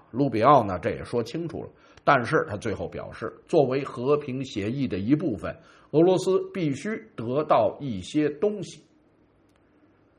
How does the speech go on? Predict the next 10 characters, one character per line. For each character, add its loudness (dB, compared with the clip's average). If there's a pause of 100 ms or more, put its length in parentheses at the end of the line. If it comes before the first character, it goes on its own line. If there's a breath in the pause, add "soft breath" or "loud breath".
(580)
你 -4
说 4
这 8
话 6
听 -4
着 6
是 -4
很 -10
难 -12
听， -8